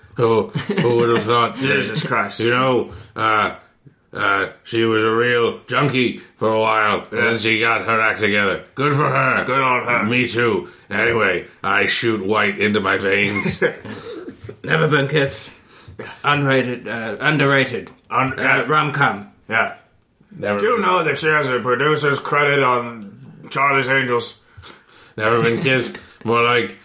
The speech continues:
Speaker 1: never been impressed by any of your films. <laughs>
Speaker 3: Didn't she, was it, uh, a Letterman?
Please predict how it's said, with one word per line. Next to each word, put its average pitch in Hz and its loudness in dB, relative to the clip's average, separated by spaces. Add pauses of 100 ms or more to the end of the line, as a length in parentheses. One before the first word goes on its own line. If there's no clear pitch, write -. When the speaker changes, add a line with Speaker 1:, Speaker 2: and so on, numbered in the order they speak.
(220)
Speaker 1:
never 113 2
been 117 2
impressed 123 -2
by 117 0
any 131 2
of 120 2
your 131 2
films. 127 0 (1900)
<laughs> - -2
Speaker 3:
Didn't 165 0
she, 180 -6 (1160)
was 139 2
it, 139 2
uh, 120 0 (400)
a 110 -2
Letterman? 208 -2